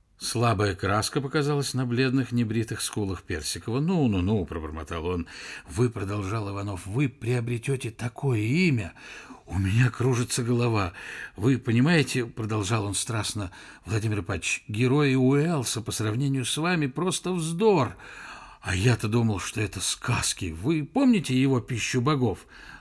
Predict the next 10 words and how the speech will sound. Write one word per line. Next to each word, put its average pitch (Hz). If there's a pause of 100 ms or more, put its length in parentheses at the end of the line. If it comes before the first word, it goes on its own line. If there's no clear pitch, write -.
«А, 123
это 123
роман», 151
ответил 85
Персиков. -
«Ну 196
да, 170
господи, 160
известный 180
же. 117